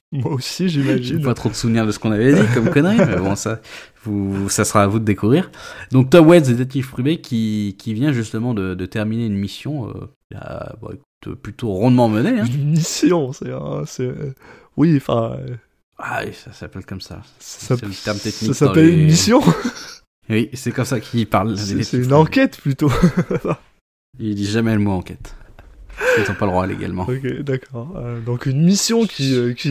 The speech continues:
Speaker 1: euh,
Speaker 2: Voilà.
Speaker 1: le poussait à
Speaker 2: Si
Speaker 1: aller
Speaker 2: tu dis
Speaker 1: voir
Speaker 2: ouais.
Speaker 1: si... Euh,
Speaker 2: Je veux pas t'entendre dire enquête, hein.
Speaker 1: si une femme,
Speaker 2: Attention.
Speaker 1: euh, trompait son ma-, non, si un mari trompait sa femme.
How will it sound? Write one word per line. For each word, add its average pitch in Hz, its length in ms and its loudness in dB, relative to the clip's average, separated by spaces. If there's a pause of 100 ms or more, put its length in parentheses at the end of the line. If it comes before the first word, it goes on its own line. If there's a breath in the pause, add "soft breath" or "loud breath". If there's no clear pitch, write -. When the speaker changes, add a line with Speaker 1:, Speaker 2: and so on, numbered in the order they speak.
Speaker 1:
euh, 127 180 -2
Speaker 2:
Voilà. 123 180 0
Speaker 1:
le 123 60 2
poussait 175 440 2
à 135 40 6
Speaker 2:
Si 127 60 4
Speaker 1:
aller 123 140 4
Speaker 2:
tu 123 40 4
dis 117 80 2
Speaker 1:
voir 170 180 6
Speaker 2:
ouais. - 40 -8
Speaker 1:
si... 131 300 -2
Euh, 117 260 0
Speaker 2:
Je 117 140 -8
veux 104 60 -10
pas - 120 -2
t'entendre 117 320 0
dire 110 160 2
enquête, 104 320 -2
hein. 98 80 -8
Speaker 1:
si - 280 -4
une 123 120 -2
femme, 170 360 4
Speaker 2:
Attention. 135 100 2
Speaker 1:
euh, 117 340 2
trompait 135 380 -2
son 147 180 -2
ma-, 143 140 -6
non, 143 180 0
si - 140 -4
un 117 80 0
mari 151 260 2
trompait 143 300 -2
sa 127 160 0
femme. 143 400 -2